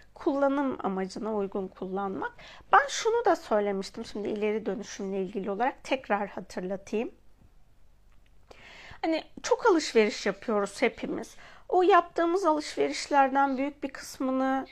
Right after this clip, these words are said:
yani hani kıyafet olsa da başka bir şey de olsa kullanıyoruz ya da kullanmıyoruz. Onlar aslında hani böyle bir samimi olduğumuz arkadaşlarımızla diyalogumuzda mesela o çok sevdiği bir şey, "Aa, bu ne kadar güzelmiş." falan.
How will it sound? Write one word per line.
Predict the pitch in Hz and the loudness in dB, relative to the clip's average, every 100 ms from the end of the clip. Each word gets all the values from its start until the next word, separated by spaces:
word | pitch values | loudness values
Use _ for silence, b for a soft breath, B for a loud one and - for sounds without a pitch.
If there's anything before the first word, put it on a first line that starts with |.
| - | -6
yani | 226 | -4
hani | 233 240 | -4 -6
kıyafet | - 262 254 262 285 - - - - - | 0 2 2 2 -2 -4 -18 -20 -12 0
olsa | 233 233 - 262 233 247 | 0 0 0 2 4 8
da | 214 202 - - - 214 | 8 6 0 -12 -12 -2
başka | 220 214 - 247 | 2 2 2 0
bir | 226 | 0
şey | - 240 214 | -4 -4 -2
de | |
olsa | 196 196 247 240 | -4 -4 -6 -4
kullanıyoruz | 285 254 262 262 269 254 254 | -4 0 2 2 0 -2 0
ya | 233 | 0
da | 254 | 0
kullanmıyoruz. | 254 226 214 214 208 196 190 190 262 - B B B B B B - - | -2 -6 0 2 2 0 0 0 -4 -12 B B B B B B -2 4
Onlar | 622 571 480 440 | 4 6 6 6
aslında | - 427 330 220 214 254 | 4 2 4 6 4 2
hani | 302 311 | 0 4
böyle | 320 311 262 | 4 4 2
bir | 311 - - - - - | 2 0 -6 -10 -10 -10
samimi | - 349 349 339 | 2 4 6 6
olduğumuz | 381 359 269 277 277 262 | 6 6 4 0 2 4
arkadaşlarımızla | 262 262 247 254 254 - 247 247 262 247 226 214 208 - - - | 4 2 2 2 2 0 0 2 -2 -2 2 4 4 2 -8 -6
diyalogumuzda | 214 220 214 208 202 202 190 - 233 269 | 2 4 4 4 2 -2 -6 0 2 2
mesela | 277 - 254 | -2 -2 -2
o | |
çok | - - - | -4 -12 -12
sevdiği | - 226 180 214 208 | 2 2 2 -2 -4
bir | |
şey, | - - | -6 -6
"Aa, | 277 269 240 | 0 0 0
bu | 269 | -2
ne | |
kadar | 294 254 214 | -2 0 0
güzelmiş." | 202 190 202 196 202 | 0 -2 -2 -2 -6
falan. | - 220 196 | -6 -6 -6